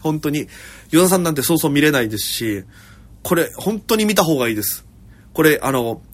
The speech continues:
買ってくださいってお願いはす-、したことありますけど、いや、違う違う違う。見た方がいいんです、これは。マジで。与田さん好きな人とか、お笑い好きな人、全編通してマジで面白かったから、ずっとみんな笑ってたし、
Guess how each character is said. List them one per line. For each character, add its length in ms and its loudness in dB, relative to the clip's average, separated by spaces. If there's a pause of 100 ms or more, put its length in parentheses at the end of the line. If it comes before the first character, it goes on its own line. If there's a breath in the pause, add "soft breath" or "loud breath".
(240 loud breath)
買 160 0
っ 40 -8
て 100 -6
く 100 -2
だ 100 4
さ 140 0
い 60 -2
っ 20 -6
て 140 -2
お 100 2
願 100 4
い 40 6
は 160 4
す-、 320 -6 (240)
し 100 -4
た 100 -2
こ 60 2
と 80 2
あ 20 2
り 60 0
ま 80 0
す 60 -8
け 60 -6
ど、 140 -6 (120)
い 60 0
や、 80 4 (200)
違 60 0
う 20 0
違 120 -8
う 0 -
違 0 -
う。 80 -10 (280 loud breath)
見 220 2
た 120 4
方 200 2
が 100 2
い 60 2
い 20 -2
ん 120 -2
で 80 0
す、 100 -6
こ 140 -2
れ 80 4
は。 160 0
マ 240 4
ジ 160 -2
で。 160 -2 (1800 soft breath)
与 120 8
田 120 6
さ 140 2
ん 80 0
好 60 0
き 140 -4
な 80 2
人 220 -4
と 100 -8
か、 320 -8
お 120 2
笑 240 6
い 20 2
好 100 -4
き 100 -8
な 80 -4
人、 280 -10 (560 loud breath)
全 280 2
編 200 4
通 180 2
し 60 0
て 60 -2
マ 200 2
ジ 80 0
で 80 0
面 140 -2
白 140 0
か 40 -2
っ 60 -8
た 80 -12
か 60 -6
ら、 40 -8
ず 200 -4
っ 20 -2
と 240 -2
み 80 -2
ん 40 -4
な 100 -4
笑 140 -2
っ 40 -12
て 40 -16
た 100 -12
し、 260 -8